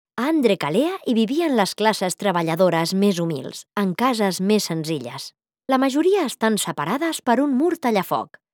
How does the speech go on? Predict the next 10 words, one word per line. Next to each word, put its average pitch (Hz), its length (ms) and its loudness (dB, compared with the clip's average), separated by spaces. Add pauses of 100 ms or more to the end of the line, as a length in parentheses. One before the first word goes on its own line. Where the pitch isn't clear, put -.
(260)
Els 254 160 0
incendis 262 640 0
han 240 80 0
estat 254 400 -2
una 240 160 0
constant 220 560 -2
en 180 80 -2
la 165 80 0
història 170 400 -2
d'Hernani, 135 480 -4